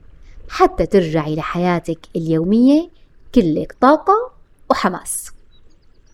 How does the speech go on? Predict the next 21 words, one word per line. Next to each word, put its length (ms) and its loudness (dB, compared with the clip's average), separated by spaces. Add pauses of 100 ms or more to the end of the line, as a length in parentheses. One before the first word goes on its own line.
(640)
بتمنى 340 4
تكون 260 2
عجبتكم 420 -2
حلقة 380 -4
اليوم. 480 2
تقدروا 200 0
تخبروني 480 -4
رأيكم 400 -2
عن 120 -4
طريق 280 -6
صفحة 340 -8
تكتيكات 500 -6
حياتية 680 0 (160)
على 160 -10
الفيسبوك، 580 -2 (120)
اليوتيوب 640 0 (280)
أو 60 4
الإنستغرام، 560 -6 (920)
إما 200 6
عن 100 -2
طريق 540 0